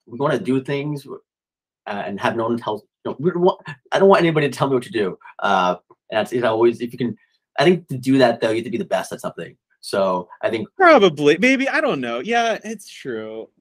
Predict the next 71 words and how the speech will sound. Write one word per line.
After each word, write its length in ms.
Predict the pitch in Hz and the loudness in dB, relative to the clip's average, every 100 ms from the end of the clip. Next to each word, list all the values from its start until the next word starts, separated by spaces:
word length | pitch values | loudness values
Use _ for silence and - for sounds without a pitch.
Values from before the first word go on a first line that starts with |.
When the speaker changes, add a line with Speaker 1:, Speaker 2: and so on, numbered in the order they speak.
| _ _ - | _ _ -2
Speaker 1:
Yeah, 60 | |
I 20 | |
Speaker 2:
I 20 | 180 | 4
Speaker 1:
think 120 | 185 | 6
Speaker 2:
mean, 120 | 170 | 6
Speaker 1:
that's 140 | 190 - | 2 4
a 40 | |
line. 220 | 196 196 180 | 6 8 8
One 120 | 196 | 8
thing 140 | 185 | 6
too, 240 | - 185 160 | 8 6 6
you're 80 | 156 | 4
the 80 | 202 | 4
best 240 | 143 147 | 2 0
at 60 | 139 | 0
what 100 | 120 | -4
you 100 | 117 | -6
do. 320 | 127 110 92 - _ | -4 -4 -4 -14 _
So 200 | - 190 | -2 0
Speaker 2:
<laughs> 680 | 185 - 190 160 - - _ | 0 -4 -10 -10 -12 -14 _
Speaker 1:
you 80 | 147 | -4
have 140 | 139 | -4
to 80 | 123 | -4
kind 240 | 151 143 | -2 0
of, 240 | 131 117 113 - - | 2 2 -2 -12 -6
uh, 160 | 113 110 | -2 -2
acknowledge 440 | 131 135 135 123 | 0 0 0 -2
that 260 | 123 117 - | -2 -4 -2
too, 220 | 131 110 | -4 -2
where 120 | 104 | -4
it's 100 | 101 | -6
like, 200 | - - _ _ | -6 -8 _ _
you 80 | 151 | -12
have 60 | 131 | -10
to 40 | |
be 120 | 127 | -6
really 220 | 127 131 120 | -4 -2 -2
good 200 | 120 123 | 0 0
at 160 | - _ | 0 _
one 380 | 110 117 120 107 | -10 -4 -4 -6
thing 380 | 123 110 104 101 | -6 -6 -8 -10
to 60 | |
be 80 | 98 | -10
able 120 | 98 | -8
to 140 | 95 90 - 120 | -6 -6 -10 -10
get 160 | 110 | -10
to 60 | - | -10
the 80 | 98 | -16
point 320 | - 104 92 | -8 -8 -6
where, 300 | 95 92 92 _ - | -8 -8 -10 _ -8
you 80 | 165 | -2
know, 40 | |
you 60 | 135 | -2
have 80 | |
s-, 300 | 127 - - - | -4 -10 -12 -8
a 60 | 110 | -2
lot 200 | 110 110 | 2 2
of 80 | |
autonomy. 420 | 95 - 113 113 104 | 0 -2 -2 0 -2
I 60 | |
think 120 | 117 | -6
the 40 | 113 | -6
same 180 | - 113 | -6 -4
thing 220 | 110 98 | -4 -6
probably 340 | - 107 104 | 0 0 -2
if 140 | 98 - | -10 -12
you're 120 | 95 | -14
people 300 | - - 101 | -14 -10 -8
in 80 | 95 | -8
your 120 | 90 | -6
lab, 420 | 95 117 123 85 | -2 0 0 -2